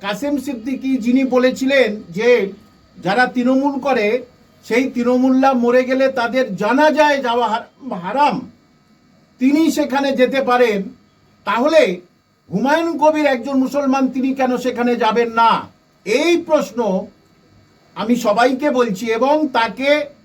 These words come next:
হেনস্থা করা হয়েছে, অদ্ভুত ব্যাপার। সেখানে পুলিশ ছিলেন,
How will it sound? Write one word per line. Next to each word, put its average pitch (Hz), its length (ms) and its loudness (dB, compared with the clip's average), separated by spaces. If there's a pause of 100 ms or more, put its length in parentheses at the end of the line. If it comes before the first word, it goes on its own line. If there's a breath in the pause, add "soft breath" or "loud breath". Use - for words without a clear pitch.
(200)
হেনস্থা 311 400 2
করা 302 260 4
হয়েছে, 214 320 -2
অদ্ভুত 214 440 -4
ব্যাপার। 311 440 -2
সেখানে 285 520 -2 (580)
পুলিশ 320 420 2
ছিলেন, 220 320 -4